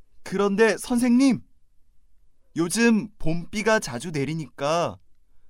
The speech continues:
우산을 가져가야 할까요?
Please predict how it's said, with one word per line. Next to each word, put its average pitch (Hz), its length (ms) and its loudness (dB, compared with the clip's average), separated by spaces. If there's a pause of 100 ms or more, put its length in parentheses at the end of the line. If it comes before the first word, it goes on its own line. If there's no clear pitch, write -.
(320)
우산을 202 720 0 (400)
가져가야 190 800 0
할까요? 147 760 -8